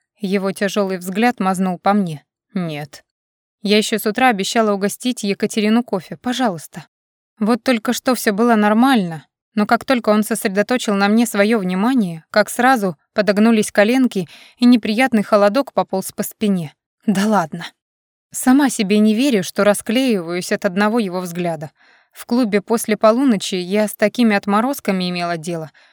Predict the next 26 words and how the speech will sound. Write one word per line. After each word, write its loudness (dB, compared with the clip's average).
что -2
даже 2
Вика -4
не -4
всегда -2
решалась -2
с -6
ними 0
связываться. -4
А 0
тут -6
красивый, -2
еще -2
молодой 2
мужчина, -2
то, -4
о 0
ком 2
я 2
грезила -2
со -6
студенческой -2
поры, 0
мой 0
первый -2
партнер. -2